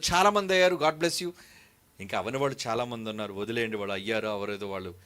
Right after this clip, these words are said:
దేవుడికి విడిచిపెడదాం. కానీ మీ మట్టుకు మీరు సంతోషించండి, ఎందుకంటే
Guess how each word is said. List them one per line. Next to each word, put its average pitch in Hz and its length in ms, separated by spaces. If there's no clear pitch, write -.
దేవుడికి 117 380
విడిచిపెడదాం. 104 560
కానీ 101 180
మీ 101 200
మట్టుకు 147 300
మీరు 139 140
సంతోషించండి, 120 720
ఎందుకంటే 101 440